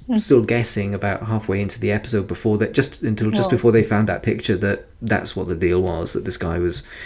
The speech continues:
Speaker 2: back from the future trying to kill his younger self.
Speaker 1: Yeah.
Speaker 2: So after the, um,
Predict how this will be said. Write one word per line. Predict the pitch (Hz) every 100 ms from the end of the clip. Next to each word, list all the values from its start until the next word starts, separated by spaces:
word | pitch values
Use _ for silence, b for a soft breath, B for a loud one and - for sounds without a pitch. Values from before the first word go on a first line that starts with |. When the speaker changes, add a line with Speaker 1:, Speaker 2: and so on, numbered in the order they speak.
| B B - -
Speaker 2:
back | 95 76 -
from | 92
the | 76
future | 95 82 87
trying | 80 95 82
to |
kill | 78 95 85
his | 90 87 85 -
younger | 90 87 -
self. | - 92 90 - - - - - - - - - 175
Speaker 1:
Yeah. | 175 175 165 - - - -
Speaker 2:
So | -
after | 113 - - 127
the, | 113 123 117 113 104
um, | 101 95 95 90 87